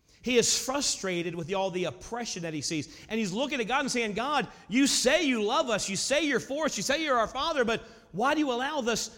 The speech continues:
these, this pain that seems meaningless? Why do you allow these things to happen in our lives?" He even goes, those who, who have the authority and the ability to help, they, they can't help.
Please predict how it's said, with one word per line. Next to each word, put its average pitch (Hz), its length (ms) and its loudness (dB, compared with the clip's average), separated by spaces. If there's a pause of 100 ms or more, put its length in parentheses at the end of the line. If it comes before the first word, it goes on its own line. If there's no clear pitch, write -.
(160)
these, 226 220 2
this 214 320 -2
pain 285 380 -2
that 214 160 0 (240)
seems 269 520 2
meaningless? 208 1160 0 (920)
Why 180 200 -6
do 254 60 -2
you 240 80 -2
allow 220 220 -6
these 202 220 -6
things 185 220 -6
to 180 60 -6
happen 175 260 -8
in 156 60 -10
our 143 80 -8
lives?" - 520 -14 (640)
He 220 120 -2
even 220 200 0
goes, 220 280 0
those 214 240 -2
who, 208 240 -2 (360)
who 208 140 0
have 214 300 -2
the 214 100 -2
authority 220 560 -2
and 202 100 -2
the 190 60 0
ability 202 340 -2
to 180 80 -2
help, 202 400 -2 (960)
they, 160 180 -10
they 175 140 -8
can't - 300 -10
help. 101 280 -14